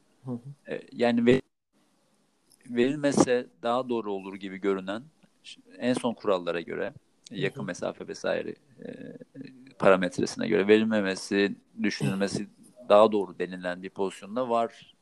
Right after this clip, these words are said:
Speaker 2: çağırıyor.
Speaker 1: Evet.
Speaker 2: E, yine yine de yeni kurallara göre,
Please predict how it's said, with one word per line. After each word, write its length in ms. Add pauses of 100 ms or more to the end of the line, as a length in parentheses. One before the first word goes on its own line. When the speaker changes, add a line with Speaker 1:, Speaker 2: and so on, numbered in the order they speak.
(120)
Speaker 2:
çağırıyor. 640 (240)
Speaker 1:
Evet. 380 (120)
Speaker 2:
E, 600 (1400)
yine 240 (440)
yine 260
de 280
yeni 260
kurallara 500
göre, 380